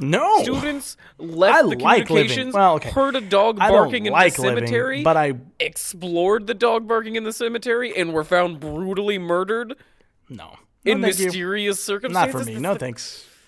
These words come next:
Speaker 2: So cool. It's so cool. Two amateur <laughs> podcasters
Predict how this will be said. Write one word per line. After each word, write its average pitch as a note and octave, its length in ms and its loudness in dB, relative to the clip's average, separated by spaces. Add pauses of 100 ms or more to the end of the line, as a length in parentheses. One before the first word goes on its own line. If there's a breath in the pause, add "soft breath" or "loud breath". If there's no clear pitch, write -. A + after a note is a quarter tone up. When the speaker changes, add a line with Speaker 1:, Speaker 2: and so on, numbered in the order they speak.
(120)
Speaker 2:
So - 800 -10
cool. B3 1040 -8 (240 soft breath)
It's - 160 -10
so C#4 480 -2
cool. D3 520 -6 (220 soft breath)
Two D4 300 0
amateur C4 400 0
<laughs> - 0 -
podcasters F#3 1080 -6